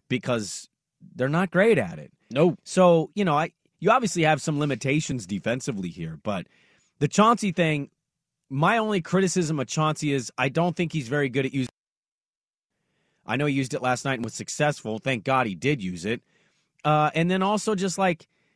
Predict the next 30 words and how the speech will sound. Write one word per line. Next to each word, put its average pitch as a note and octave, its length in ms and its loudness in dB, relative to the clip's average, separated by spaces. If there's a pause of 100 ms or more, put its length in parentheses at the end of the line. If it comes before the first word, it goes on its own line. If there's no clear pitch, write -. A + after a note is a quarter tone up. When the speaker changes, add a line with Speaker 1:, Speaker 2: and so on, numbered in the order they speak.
(480)
Speaker 1:
you G3+ 100 -2
know, F#3 100 4
it's, E3 160 0
it's D#3+ 220 0
the E3 140 4
little F3+ 220 6
things. A#2 300 -2
It's C3 160 -6
like, C3+ 140 0
when D3+ 240 2
do D#3+ 60 0
you D#3+ 180 2
call D#3 220 4
a C#3+ 40 2
timeout? C#3 460 0
I G#2+ 80 0
feel D#3 140 -4
like D3 140 -2
he D3+ 100 -6
doesn't C3 380 -4
call C#3 180 -2
timeout B2 440 -2
when A2+ 100 -2
he G#2 80 -2
needs A2+ 260 -2
to A2 80 -6
call G#2+ 200 0
timeout. F#2+ 520 -4
I, G#2 100 0
Speaker 2:
Hmm. D3+ 140 -4